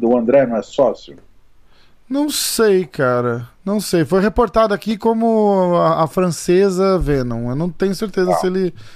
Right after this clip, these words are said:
Speaker 2: se ele é, não.
Speaker 1: Tá. Mas eu achei curioso, curiosíssimo, assim, ó, até a coisa que a gente tá apurando aí, tentando uma entrevista com, com o André, que é um dos, acho que é um dos donos, um dos sócios da, da empresa. Mas, é,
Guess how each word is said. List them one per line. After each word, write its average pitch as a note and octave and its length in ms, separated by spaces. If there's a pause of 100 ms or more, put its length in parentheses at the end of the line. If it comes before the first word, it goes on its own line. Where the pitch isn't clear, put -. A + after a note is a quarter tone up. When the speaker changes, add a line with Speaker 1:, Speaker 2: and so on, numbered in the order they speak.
(200)
Speaker 2:
se - 160
ele F3 140
é, G3 120
não. C3 320 (480)
Speaker 1:
Tá. F2 220 (480)
Mas B2 140
eu C#3+ 80
achei E3+ 180
curioso, G3 560
curiosíssimo, E3+ 840
assim, C3 180
ó, A2+ 140
até A2+ 180
a A#2+ 60
coisa B2 200
que - 60
a C3+ 40
gente B2+ 200
tá A#2+ 240
apurando G#2+ 580
aí, F#2 140
tentando G2+ 320
uma F#2+ 80
entrevista F#2 520
com, F2 400 (1160)
com G#2 60
o G2+ 40
André, F#2+ 400
que G2+ 140
é F2+ 40
um F#2 140
dos, F2 220 (160)
acho C3 340
que - 60
é A2 60
um G#2+ 80
dos G2+ 100
donos, G2+ 260
um F#2 220
dos F2+ 240
sócios F2+ 420
da, D#2 220
da E2 140
empresa. A#2 500 (540)
Mas, G2+ 260
é, A2+ 180